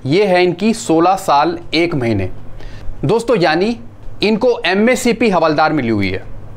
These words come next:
इनको जो पेंशन मिल रही है, वो हवलदार की मिल रही है। दोस्तों, वैसे इनका एक्चुअल में रैंक था नायक का, आप देख रहे हैं एक्स नायक, लेकिन ये दो हज़ार बारह में आए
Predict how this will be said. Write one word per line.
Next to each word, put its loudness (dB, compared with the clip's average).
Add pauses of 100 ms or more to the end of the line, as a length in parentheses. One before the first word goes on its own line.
(100)
इनको 0
जो 2
पेंशन 0
मिल 2
रही 2
है, -2 (260)
वो 2
हवलदार 0
की 0
मिल 0
रही -4
है। -12 (840)
दोस्तों, 2
वैसे 2
इनका 0
एक्चुअल 0
में 2
रैंक 2
था 0 (320)
नायक 2
का, -4 (300)
आप 2
देख 0
रहे 2
हैं -8
एक्स -4
नायक, 0 (920)
लेकिन 2
ये 2
दो 2
हज़ार 2
बारह 2
में 2
आए -2